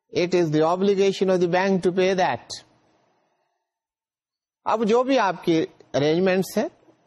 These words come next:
آپ کا ڈیمانڈ ڈپازٹ ہے، ٹائم ڈپازٹ ہے، جو آپ کی آبلیگیشنز ہیں اس کے مطابق ہی بینک کو ایکٹ کرنا ہوگا۔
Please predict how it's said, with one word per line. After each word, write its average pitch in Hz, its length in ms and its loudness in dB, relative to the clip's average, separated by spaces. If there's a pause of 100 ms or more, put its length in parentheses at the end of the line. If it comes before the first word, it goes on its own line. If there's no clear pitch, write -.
(320)
آپ 143 280 -2
کا 156 80 2
ڈیمانڈ 156 500 0
ڈپازٹ 180 500 0
ہے، 185 180 2
ٹائم 160 380 0
ڈپازٹ 175 580 0
ہے، 170 180 2
جو 156 200 2
آپ 156 260 0
کی 175 80 0
آبلیگیشنز 160 800 0
ہیں 175 80 2
اس 170 200 -2
کے 202 100 0
مطابق 165 580 0
ہی 175 40 2
بینک 135 320 -2
کو 151 80 0
ایکٹ 123 260 -4
کرنا 117 340 -2
ہوگا۔ 107 280 -4